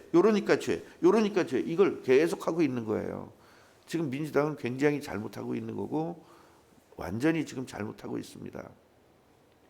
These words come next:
그래서 우리들이 팩트 아닌 거, "그럴 것이다" 하는 거는 절대로 우리 성도들은 하면 안 돼요. 완전히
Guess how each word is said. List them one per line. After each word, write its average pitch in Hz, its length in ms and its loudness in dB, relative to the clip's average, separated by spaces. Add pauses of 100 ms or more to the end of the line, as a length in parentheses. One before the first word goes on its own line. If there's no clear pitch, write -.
(300)
그래서 117 260 0 (480)
우리들이 120 640 0 (480)
팩트 170 320 -2
아닌 113 320 -2
거, 85 280 -6 (280)
"그럴 151 260 2
것이다" - 320 -4
하는 98 160 -8
거는 107 220 -6
절대로 101 580 -4 (160)
우리 123 160 0
성도들은 107 480 -2
하면 113 200 -4
안 90 180 -4
돼요. 110 420 4 (440)
완전히 160 920 0